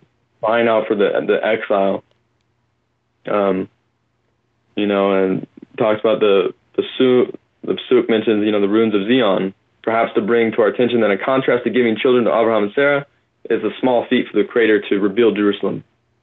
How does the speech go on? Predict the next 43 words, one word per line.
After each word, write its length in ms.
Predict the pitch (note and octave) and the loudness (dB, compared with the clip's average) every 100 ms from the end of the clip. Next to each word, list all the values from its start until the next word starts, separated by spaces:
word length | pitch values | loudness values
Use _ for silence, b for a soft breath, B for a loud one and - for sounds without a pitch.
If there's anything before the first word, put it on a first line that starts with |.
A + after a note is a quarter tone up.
| _ _ _ _ - | _ _ _ _ -4
Uh, 300 | G#2 G2+ G2 - | 0 2 2 2
in 180 | G#2+ | 2
this 160 | B2 B2 | 2 2
case, 180 | - A#2 | 2 0
he 60 | A#2 | 2
had 80 | A2 | 2
to 120 | G2 | 0
change 320 | - A2+ A2+ | 0 -2 0
their, 260 | G#2 F#2+ - - | 2 4 2 0
their 260 | - G2 - - _ _ - - | 0 0 -2 -12 _ _ -12 -2
physique. 460 | A2+ G#2+ D#3+ C#3 - - _ _ | 0 2 2 0 -6 -20 _ _
And 200 | A2 G#2 | 0 2
in 80 | A#2 | 0
this 80 | - | 2
case, 240 | A2+ G#2+ - - | 2 0 -2 -8
in 80 | G#2+ | -2
the 80 | - | 0
other 140 | B2+ | 2
case, 360 | - A2 G#2 G#2 | 2 2 0 0
he 80 | A2+ | 0
just 160 | A2 | -2
had 140 | A2+ A2 | -2 0
to 80 | G2+ | 2
merely 260 | A2 A2 | 2 2
restore 400 | G#2 G2+ - A2+ | 2 0 2 2
these 160 | A2 F#2+ | 2 -2
stones. 440 | - G#2+ G2 F#2+ - - _ _ _ _ _ _ - - - | 0 0 2 0 -6 -16 _ _ _ _ _ _ -20 -16 -4
And 220 | G#2+ G2+ | 0 0
so 200 | - G#2+ | 0 2
all 220 | F#2+ A2 A2 | 2 2 4
these, 260 | A2+ G2+ - | 2 2 -4
like, 260 | G2 G#2 - - | -2 -2 -4 -6
Hashem 360 | G#2+ - C3+ | -4 0 0
is 80 | B2+ | 2
gonna 160 | A#2 A2+ | 2 2
work 220 | G#2+ G2+ | 2 2
miracles 500 | A2+ A2+ G#2+ G#2 F#2+ - - | 2 2 4 2 2 -4 -4
in 60 | G#2+ | -2
our 60 | |
life. 240 | G2+ G2+ G2 | 0 0 2
He 80 | A2+ | 2
has 100 | G2+ | 2
the, 180 | G2 | 0